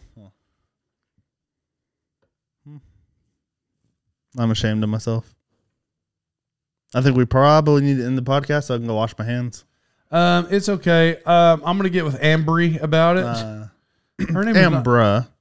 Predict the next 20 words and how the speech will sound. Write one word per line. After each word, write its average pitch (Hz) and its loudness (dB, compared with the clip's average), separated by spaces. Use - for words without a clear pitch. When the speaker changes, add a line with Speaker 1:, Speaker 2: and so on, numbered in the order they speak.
Speaker 2:
Ambra? 196 -2
Speaker 1:
But 127 -4
you 143 4
wanna 143 2
call 127 0
her 123 0
Amber. 110 -2
Speaker 2:
Oh, 113 -12
yeah. 113 -10
Speaker 1:
Yeah. 98 -6
Speaker 2:
Yeah. 87 -12
Is 135 -6
it 151 -8
Ambra? 165 -4
Speaker 1:
Ambra. 104 -6
Speaker 2:
I - -20
don't - -20
think - -20
it - -20
is. - -20